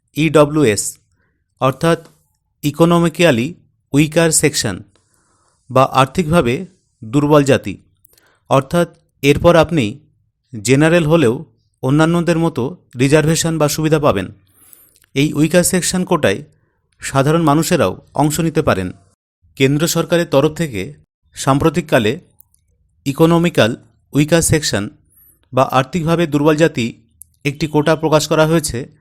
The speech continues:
যা রিজার্ভেশন সিট থাকছে টেন পার্সেন্ট। অর্থাৎ আপনি যদি এই কোটার অন্তর্ভুক্ত হন, সেক্ষেত্রে আপনার জন্য চাকরি বা পড়াশোনা বা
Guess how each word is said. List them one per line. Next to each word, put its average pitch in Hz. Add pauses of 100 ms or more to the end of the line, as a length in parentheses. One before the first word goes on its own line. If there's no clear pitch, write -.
(400)
যা 139
রিজার্ভেশন 156
সিট 151 (100)
থাকছে 156 (320)
টেন 147
পার্সেন্ট। 117 (920)
অর্থাৎ 135 (140)
আপনি 139
যদি 143 (600)
এই 147
কোটার 165
অন্তর্ভুক্ত 156
হন, 117 (720)
সেক্ষেত্রে 160 (180)
আপনার 156
জন্য 156 (720)
চাকরি 143
বা 170
পড়াশোনা 143 (720)
বা 135